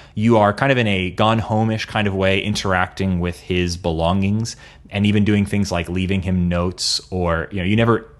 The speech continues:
as far as I can tell, interact with him directly. You're interacting with him entirely through cleaning up and tidying up his house. But the, um, uh, but through that, you are subtly affecting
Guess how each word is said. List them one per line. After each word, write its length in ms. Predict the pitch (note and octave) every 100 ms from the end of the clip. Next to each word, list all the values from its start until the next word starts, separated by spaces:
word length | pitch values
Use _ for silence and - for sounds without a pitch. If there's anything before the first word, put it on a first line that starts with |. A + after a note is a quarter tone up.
| -
as 180 | G2 F2
far 140 | -
as 100 | G2+
I 60 | F#2+
can 100 | F#2+
tell, 320 | F#2 F2+ E2+ - -
interact 340 | A2+ A2+ G2+
with 100 | G#2
him 120 | G#2
directly. 460 | F2+ F2 G#2+ C#3 C#3+
You're 120 | A2+
interacting 440 | G#2 G#2+ F#2+ - F#2+
with 140 | F2+
him 120 | F#2+
entirely 640 | F2+ F2 G#2+ A#2 A#2 A2
through 480 | G#2 - G2 F#2 F2 - - -
cleaning 420 | - B2+ A#2+ A2+
up 180 | G2+ G2
and 160 | F2+ E2+
tidying 440 | F#2+ F#2 F#2 F2
up 120 | F2
his 140 | - E2
house. 500 | - F2+ C#2+ - - - - - -
But 380 | F#2+ G2+ G2 - -
the, 500 | G#2 F#2 G2 F#2+ F2+
um, 400 | E2+ D#2 D2+ D#2+ - - - -
uh, 120 | F#2
but 220 | G#2+ G#2+
through 380 | - A#2+ C3+ F#3+
that, 340 | G#2+ D2 - - - - -
you 260 | G2+ G#2+
are 340 | G2+ G2 F#2+ - - - _
subtly 680 | - - D3 D3 B2+ A2 G#2
affecting 800 | G#2 - C3 B2 - F2+ E2+ E2+